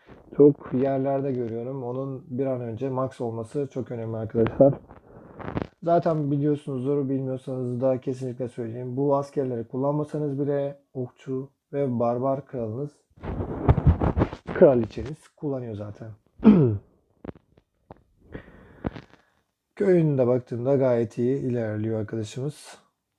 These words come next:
Evet, yükseltmeler devam ediyor ve hiçbir sanırım inşaatçısı da boşta değil. Bu arada arkadaşlar, altıncı inşaatçıyı almakta çok geride kalmayın.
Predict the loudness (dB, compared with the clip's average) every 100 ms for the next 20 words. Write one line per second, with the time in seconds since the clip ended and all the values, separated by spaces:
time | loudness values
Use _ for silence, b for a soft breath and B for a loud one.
0 | _ _ _ _ _ _ _ _ _ _
1 | _ _ _ _ _ _ -8 -6 -8 -8
2 | -6 -2 -2 -2 -6 0 2 2 0 -6
3 | _ _ _ -6 0 2 2 0 -4 -4
4 | -2 0 0 0 -2 0 0 0 -4 _
5 | _ _ -6 -4 -4 -4 -2 0 0 -2
6 | -6 -2 0 2 0 -2 -4 -6 -4 -6
7 | -8 _ _ _ b b b b b 2
8 | 4 6 6 4 4 0 -2 -2 -2 -2
9 | -2 -4 _ _ _ -4 0 2 4 4
10 | 4 2 2 2 2 0 -2 2 2 2
11 | 0 -2 -6 -4 -4 0 2 2 0 -2
12 | -4 -4 -6 -8